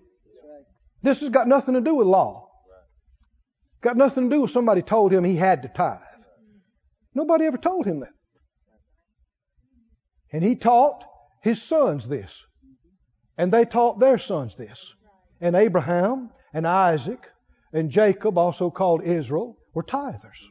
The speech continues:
They did it. Why? Wasn't religious. Wasn't denominational or church requirements. Wasn't in the law.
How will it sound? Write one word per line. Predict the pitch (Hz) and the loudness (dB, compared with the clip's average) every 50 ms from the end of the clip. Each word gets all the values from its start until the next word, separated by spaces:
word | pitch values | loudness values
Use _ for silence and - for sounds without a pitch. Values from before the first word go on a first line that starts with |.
| _ _ _ _ _ _ _ _ _ 311 294 226 233 226 _ _ _ 226 247 269 _ _ _ _ _ _ _ _ _ _ _ _ _ - 110 | _ _ _ _ _ _ _ _ _ _ _ _ _ _ _ _ _ _ _ _ _ _ _ _ _ _ _ _ _ _ _ _ _ -6 0
They | 147 208 247 | 0 2 2
did | 160 160 294 370 - | 2 0 -2 -4 -4
it. | - - _ _ _ _ _ _ _ _ _ _ _ _ _ _ _ _ _ _ _ _ _ | -8 -14 _ _ _ _ _ _ _ _ _ _ _ _ _ _ _ _ _ _ _ _ _
Why? | - 302 381 403 370 180 120 98 - _ _ _ _ _ _ _ _ _ _ _ - | -2 0 0 0 0 -2 -4 -8 -10 _ _ _ _ _ _ _ _ _ _ _ -2
Wasn't | 160 196 208 - 202 190 | 0 2 2 2 0 0
religious. | 175 180 190 302 381 302 269 320 277 - - - _ _ _ _ _ _ _ _ _ _ _ _ _ _ _ _ - | 2 2 2 2 2 0 0 -4 -8 -10 -16 -20 _ _ _ _ _ _ _ _ _ _ _ _ _ _ _ _ 0
Wasn't | 170 208 196 165 196 190 | 2 2 2 0 -2 -4
denominational | 165 180 196 214 226 220 214 214 233 294 269 - 320 330 302 254 | -2 -2 0 0 2 2 2 2 2 2 2 0 -2 -2 0 2
or | 220 196 175 170 | 2 2 2 0
church | - 294 403 381 - - | 0 0 -2 -2 -4 -6
requirements. | 277 - 240 247 254 294 320 339 - - - - _ _ _ _ _ _ _ _ _ _ _ 202 _ _ _ 165 185 _ _ _ _ _ _ _ _ _ _ _ _ _ _ _ _ - | -2 0 2 2 4 2 0 -2 -4 -10 -18 -20 _ _ _ _ _ _ _ _ _ _ _ _ _ _ _ _ _ _ _ _ _ _ _ _ _ _ _ _ _ _ _ _ _ -2
Wasn't | 151 185 196 156 190 202 | 0 2 2 2 2 2
in | 214 220 | 2 4
the | 214 214 | 4 4
law. | 226 269 330 349 339 330 311 - - | 4 6 6 4 4 4 2 -2 -8